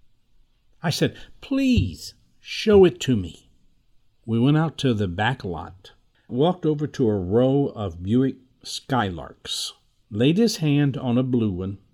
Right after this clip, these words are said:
sort of patted the hood of the car, and said, "This is the car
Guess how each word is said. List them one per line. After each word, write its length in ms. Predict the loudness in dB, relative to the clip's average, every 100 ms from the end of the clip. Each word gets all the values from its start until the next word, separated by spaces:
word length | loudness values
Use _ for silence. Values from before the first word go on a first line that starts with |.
| _ _ _ -8
sort 240 | -2 -2
of 140 | -2
patted 400 | -4 -2 2 2
the 100 | 2
hood 160 | 2 2
of 120 | 0
the 80 | -4
car, 420 | -4 -4 -2 -4 -8 -20 -20 -6
and 240 | -2 -2
said, 460 | -2 -4 -4 -6 -2
"This 460 | 0 0 -4 -14 _ -8
is 240 | -6 -4
the 120 | -6
car 600 | -6 -2 0 0 -4 -14